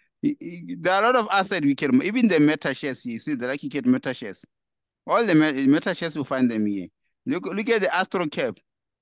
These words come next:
meta shares. It's about four point six dollars.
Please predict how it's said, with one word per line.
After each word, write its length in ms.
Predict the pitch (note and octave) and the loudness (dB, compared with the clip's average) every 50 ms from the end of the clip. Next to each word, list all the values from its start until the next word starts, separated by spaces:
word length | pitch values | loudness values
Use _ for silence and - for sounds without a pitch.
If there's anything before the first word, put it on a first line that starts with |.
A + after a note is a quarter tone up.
| _ _ _ _ _ _ - | _ _ _ _ _ _ -6
meta 300 | B2 C#3 - - D#3 C#3+ | -6 -4 -2 -2 -2 -2
shares. 420 | - - B2 G#2 F#2+ - - - _ _ _ _ _ _ _ _ _ _ _ _ _ _ _ _ _ _ _ _ - | -2 -4 -6 -6 -6 -10 -16 -18 _ _ _ _ _ _ _ _ _ _ _ _ _ _ _ _ _ _ _ _ -16
It's 140 | - - - | -10 -4 -2
about 360 | C3+ B2+ A#2+ D3 D#3 D#3+ C#3+ | -2 0 2 4 2 2 2
four 240 | - - E3 D#3 D#3+ | 0 -2 0 0 0
point 220 | - D#3+ D3+ C#3 A#2+ | 0 2 2 2 2
six 260 | - - C#3+ B2 - | 0 -2 -6 -6 -4
dollars. 500 | - A#2+ A#2+ A#2 A2 F#2+ F2+ - - - | -4 -4 -2 -2 -2 -4 -6 -10 -18 -20